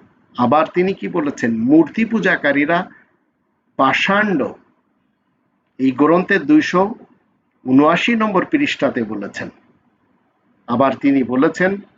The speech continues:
"আর মূর্তি পূজা একমাত্র অধর্মরাই করে থাকে।" এই গ্রন্থের দুইশো তিরাশি পৃষ্ঠাতে বলেছেন। তো কোরআন আমাদেরকে কি বলে?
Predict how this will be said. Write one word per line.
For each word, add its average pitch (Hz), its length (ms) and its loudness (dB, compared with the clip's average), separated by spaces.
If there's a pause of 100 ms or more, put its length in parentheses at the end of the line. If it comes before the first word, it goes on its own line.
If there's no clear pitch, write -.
(800)
"আর 127 220 0
মূর্তি 156 460 2
পূজা 202 320 -2
একমাত্র 156 760 0
অধর্মরাই 165 920 0
করে 120 260 -8
থাকে।" - 400 -14 (1600)
এই 131 100 0
গ্রন্থের 143 580 2
দুইশো 135 380 -2
তিরাশি 131 520 0
পৃষ্ঠাতে 139 560 -8
বলেছেন। 92 460 -18 (1700)
তো 131 60 -12
কোরআন 185 440 2
আমাদেরকে 208 540 0
কি 170 200 -2
বলে? 143 340 2